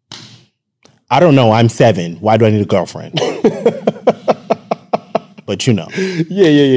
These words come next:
Speaker 2: yeah,
Speaker 1: That's
Speaker 2: yeah.
Speaker 1: where it started,
Speaker 2: Uh-huh.
Speaker 1: actually. It started with, "Where your little girlfriend?"
Speaker 2: Okay.
Speaker 1: And then, "Oh, I'm sorry.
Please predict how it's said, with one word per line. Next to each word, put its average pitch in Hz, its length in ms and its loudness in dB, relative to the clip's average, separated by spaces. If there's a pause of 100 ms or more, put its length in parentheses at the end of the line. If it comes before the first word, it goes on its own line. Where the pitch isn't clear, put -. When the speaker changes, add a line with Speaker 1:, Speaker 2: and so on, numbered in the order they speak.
(120)
Speaker 2:
yeah, 110 40 0
Speaker 1:
That's 135 240 2
Speaker 2:
yeah. 143 60 2
Speaker 1:
where 113 120 4
it 92 80 -6
started, 85 520 0
Speaker 2:
Uh-huh. 104 120 -4
Speaker 1:
actually. 101 480 -4
It 92 60 -8
started 107 300 0
with, 98 120 -2
"Where 104 120 2
your 101 140 0
little 90 100 -4
girlfriend?" 95 760 -8
Speaker 2:
Okay. 107 380 -4 (120)
Speaker 1:
And 98 200 -6
then, 90 480 -4 (240)
"Oh, 143 160 4
I'm 127 160 6
sorry. 87 480 -2